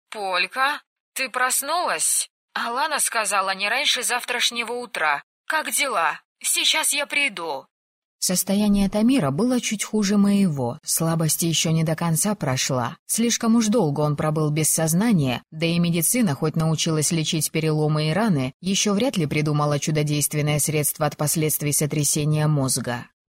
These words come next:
"Что случилось? Ты можешь рассказать?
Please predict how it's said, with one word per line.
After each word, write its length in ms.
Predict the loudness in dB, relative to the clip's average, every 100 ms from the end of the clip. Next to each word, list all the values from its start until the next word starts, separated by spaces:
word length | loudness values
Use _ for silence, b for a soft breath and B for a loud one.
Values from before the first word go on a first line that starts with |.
| _ _ _
"Что 300 | -6 -2 -2
случилось? 840 | 0 -2 -2 0 0 0 0 -2 -4 _
Ты 100 | 2
можешь 380 | 2 2 0 0
рассказать? 800 | 0 0 0 0 0 -2 -4